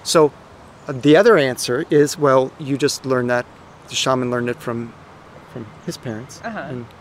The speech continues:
Speaker 1: and backward and backwards. What's the problem with that answer?
Speaker 2: Somebody had to have been.
Speaker 1: Yeah, it's an infinite regression. Do you
Speaker 2: Uh-huh.
Speaker 1: need a pri-, a prime mover, <laughs> I think it's called, like, a first
Speaker 2: <laughs>
Speaker 1: cause? And, um,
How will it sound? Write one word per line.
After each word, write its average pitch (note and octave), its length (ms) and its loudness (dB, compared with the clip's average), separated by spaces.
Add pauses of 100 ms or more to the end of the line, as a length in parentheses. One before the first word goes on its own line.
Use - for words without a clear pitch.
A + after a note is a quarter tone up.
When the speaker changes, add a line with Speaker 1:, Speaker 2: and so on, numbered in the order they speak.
(120)
Speaker 1:
and A#2+ 140 -10
backward A#2+ 300 -8
and A#2 100 -12
backwards. A2+ 340 -10
What's D#3 140 -10
the F3 80 -6
problem D#3+ 280 0
with D#3 100 0
that D#3 100 0
answer? D#3+ 240 -8 (1500)
Speaker 2:
Somebody A3 400 -2
had E3+ 160 -8
to F3 100 -8
have D#3 100 -10
been. C#3+ 260 -10
Speaker 1:
Yeah, D#3 220 -8
it's - 140 -16
an - 80 -8
infinite D3+ 440 0
regression. C#3 640 0
Do G3 80 -6
you C3 60 -2
Speaker 2:
Uh-huh. C3+ 80 -2
Speaker 1:
need C#3 160 0
a C3 80 0 (340)
pri-, C#3+ 340 0
a C3+ 100 -14
prime C#3+ 380 -2
mover, C3+ 320 0
<laughs> - 20 -2
I - 20 -10
think D3+ 200 -4
it's - 160 -14
called, A#2 240 -4
like, A#2 160 -8
a A#2 80 -8
first C#3+ 380 2
Speaker 2:
<laughs> A3 60 2
Speaker 1:
cause? B2+ 400 2 (380)
And, D3+ 240 2
um, C#3+ 220 0